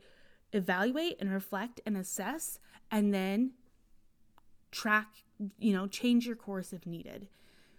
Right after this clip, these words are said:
But the number one thing is you've gotta decide and commit. Decide and commit. That's your number one.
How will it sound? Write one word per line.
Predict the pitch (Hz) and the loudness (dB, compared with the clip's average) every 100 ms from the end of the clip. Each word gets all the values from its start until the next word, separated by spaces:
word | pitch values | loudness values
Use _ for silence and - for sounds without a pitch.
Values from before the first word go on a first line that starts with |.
| _ - | _ -4
But | 240 208 - - - _ _ _ _ _ | 0 0 0 -16 -20 _ _ _ _ _
the | 208 190 | -2 2
number | 185 208 247 | 2 2 0
one | 247 254 240 | 0 2 2
thing | 190 180 180 - | 0 -8 -10 -10
is | 190 - | -10 -10
you've | 185 | -10
gotta | - 170 175 | -10 -10 -8
decide | 170 185 170 165 180 196 - - | -8 -10 -10 -10 -8 -10 -16 -16
and | 180 175 | -14 -12
commit. | 180 170 - - - - - | -12 -14 -16 -20 -20 -20 -10
Decide | 202 190 - 214 220 240 240 | -8 -8 -6 -4 -2 -4 -4
and | 220 226 | -8 -4
commit. | 220 185 - - - - - - - _ _ | -2 -4 -6 -18 -20 -20 -20 -20 -20 _ _
That's | 214 208 262 - - - _ _ | 2 2 -2 -4 -10 -12 _ _
your | 202 240 269 285 | 2 6 6 6
number | 262 262 262 | 6 6 2
one. | 240 214 196 202 247 | -2 0 0 0 0